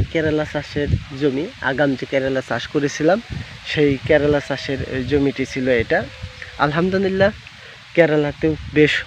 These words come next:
ভালো একটা রেজাল্ট পেয়েছিলাম। প্রায় টার্গেট ছিল যে এক লাখ টাকার মতো হয়তোবা বিক্রি করতে পারবো, কিন্তু শেষের দিকে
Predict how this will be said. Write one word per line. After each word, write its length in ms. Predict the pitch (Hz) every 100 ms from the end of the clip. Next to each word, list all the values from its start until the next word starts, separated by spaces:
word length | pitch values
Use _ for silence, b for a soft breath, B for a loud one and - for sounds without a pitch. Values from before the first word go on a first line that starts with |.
| -
ভালো 260 | 131 131 139
একটা 220 | - 135
রেজাল্ট 380 | 131 123 139 127
পেয়েছিলাম। 480 | 135 127 139 165 -
প্রায় 360 | 151 135 127 - - - B B B B
টার্গেট 280 | 156 151 175
ছিল 300 | - 175 175
যে 160 | 160 165 151
এক 200 | 151 151
লাখ 160 | 143 135
টাকার 260 | 151 143 147
মতো 260 | 143 131 135 120 - -
হয়তোবা 480 | 139 135 127 113 - -
বিক্রি 300 | 117 143 -
করতে 280 | 143 139 120
পারবো, 300 | 120 110 147 196
কিন্তু 220 | 170 151
শেষের 400 | 139 143 - 156
দিকে 260 | 175 -